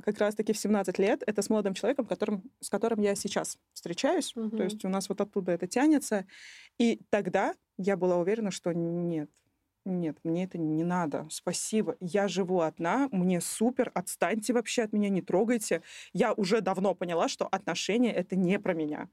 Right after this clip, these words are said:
Speaker 1: Мне классно быть самими собими. <laughs> Извините, у меня тут, ну, типа, егэ, универ, потом медицинский, я должна топ-один стоматологом страны стать, в конце концов. Когда вообще, о чем? Но молодой человек оказался очень хитрым, он мягко, через дружбу прям влезал.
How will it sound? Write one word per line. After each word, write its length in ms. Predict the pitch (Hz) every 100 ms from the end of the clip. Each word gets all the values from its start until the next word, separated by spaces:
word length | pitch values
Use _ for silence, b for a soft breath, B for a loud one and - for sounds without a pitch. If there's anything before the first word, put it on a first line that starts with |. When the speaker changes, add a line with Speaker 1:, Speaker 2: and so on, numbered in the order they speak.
| _
Speaker 1:
Мне 340 | 180 180 208 320
классно 500 | - 170 180 - 180
быть 200 | 170 214
самими 380 | - 175 220 262
собими. 540 | 277 247 196 185 208 - B B B 233 214 B
<laughs> 300 | 285 220 240 262
Извините, 480 | 233 233 254 302
у 40 | 254
меня 120 | 240
тут, 100 | 208
ну, 80 | 262
типа, 220 | 214 -
егэ, 400 | 170 202 214 320
универ, 420 | 285 240 208 277 277
потом 240 | 254 214
медицинский, 480 | 208 185 269 294 233
я 60 |
должна 260 | 185 196 208
топ-один 320 | 208 208 214
стоматологом 520 | 208 208 202 190 190
страны 340 | 185 190 190 285
стать, 200 | 277 269
в 40 |
конце 260 | 226 220 226
концов. 320 | 214 208 202 -
Когда 480 | 208 175 190 262
вообще, 380 | 294 269 - 226
о 80 | 202
чем? 480 | - - - 285 294 B B B B B
Но 300 | - 214 294 339
молодой 260 | 320 302
человек 280 | 294 302 285
оказался 460 | 269 262 254 240 247
очень 240 | - 220
хитрым, 580 | 214 - 208 240 233 202
он 220 | 185 185
мягко, 600 | 214 214 220 254 - 233
через 380 | 220 220 202 175
дружбу 600 | 165 202 240 254 220 196 214
прям 260 | 202 190
влезал. 520 | 175 185 180 220 226